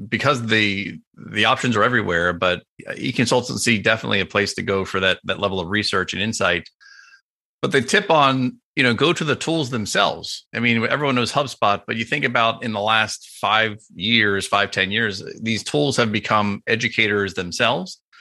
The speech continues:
uh, where, you know, content marketing for themselves has become an initiative where they can put out all this learning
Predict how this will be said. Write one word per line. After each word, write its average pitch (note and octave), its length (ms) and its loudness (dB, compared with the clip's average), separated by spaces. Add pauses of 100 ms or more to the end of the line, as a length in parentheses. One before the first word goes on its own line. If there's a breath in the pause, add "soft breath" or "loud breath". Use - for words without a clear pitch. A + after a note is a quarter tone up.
(380 loud breath)
uh, F#2+ 380 4
where, G#2 800 2
you A2+ 80 -4
know, F#2 140 -2
content A#2 400 0
marketing A2 640 0
for C#3 220 -2
themselves A#2+ 560 0
has G2 160 -4
become G2+ 540 -2 (100)
an G2+ 80 -2
initiative G2+ 500 0
where F#2+ 140 2
they F#2+ 100 2
can F2+ 220 -4
put G#2+ 160 0
out F#2 140 2
all F#2 120 2
this F#2 220 -4
learning F#2+ 460 0